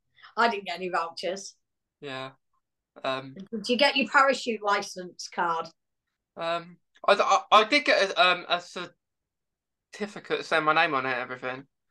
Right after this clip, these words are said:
Speaker 1: Yeah.
Speaker 2: Um, I don't know if I got, um, a license card, though. Um,
Speaker 1: Yeah, you get, um, it matters 'cause you can do a four-hour thing before. So it matters. Some people just go straight for the skydive and some people do the training before.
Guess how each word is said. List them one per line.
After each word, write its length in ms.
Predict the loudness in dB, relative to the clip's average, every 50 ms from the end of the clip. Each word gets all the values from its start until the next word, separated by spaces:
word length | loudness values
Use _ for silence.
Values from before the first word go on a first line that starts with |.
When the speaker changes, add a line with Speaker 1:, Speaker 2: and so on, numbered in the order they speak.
| _ _ _ _
Speaker 1:
Yeah. 320 | -2 0 2 2 2 2 0
Speaker 2:
Um, 80 | -4 -8 _ _ _ -20 -20 -20 _ _ _ _ _ _ _ _ _ _ _ _ _ _ _ _
I 80 | -4 2
don't 160 | 4 4 6
know 80 | 8 6 6
if 80 | 6 6
I 40 |
got, 320 | 6 6 6 8 8 6 6
um, 160 | 4 0 0 2
a 60 | 4
license 380 | 6 6 6 6 4 -2 -12 -20
card, 280 | -12 -8 -8 -8 -6 -6
though. 180 | -8 -8 -8 -10 -14 _ _ _ _ _ _ _ _ _ _ _ _ -8
Um, 120 | -6 -2
Speaker 1:
Yeah, 140 | 0 0 0
you 140 | 0 0 2
get, 200 | 2 2 2 2 0 0 2 2
um, 440 | 2 2 0 -2 -6 -12 -14 -16 -18 _ -20 -20 -10 -2
it 140 | 0 2 4
matters 380 | 4 6 4 4 4 2 0 -2
'cause 180 | -6 -8 -6 -6
you 120 | -6 -8
can 140 | -6 -6 -4
do 180 | -2 0 0 0
a 60 | -2
four-hour 680 | 0 0 0 2 2 2 2 0 0 -2 -2 -2 -4
thing 320 | -4 -6 -8 -8 -8 -6
before. 640 | -6 -8 -8 -4 0 2 4 4 4 2 0 -2 -8 _ _ _ _ _ _ _ _ _
So 120 | 0 0
it 100 | 2 4
matters. 300 | 4 4 4 4 2 0
Some 160 | 0 -2 -2 0
people 260 | -2 -4 -2 -2 0
just 220 | 2 2 2 2
go 120 | 2 2 0
straight 380 | 0 0 0 0 0 0 -4
for 80 | -8 -10
the 80 | -10 -4
skydive 500 | 0 2 4 4 4 4 4 4 2 2
and 120 | -2 -6
some 200 | -6 -6 -4 -2
people 240 | -2 -2 -2 -2 0
do 120 | 0 0 0
the 60 | 0
training 480 | -2 2 4 4 6 6 4 4 2 2
before. 520 | 0 -2 -2 2 4 6 6 6 4 2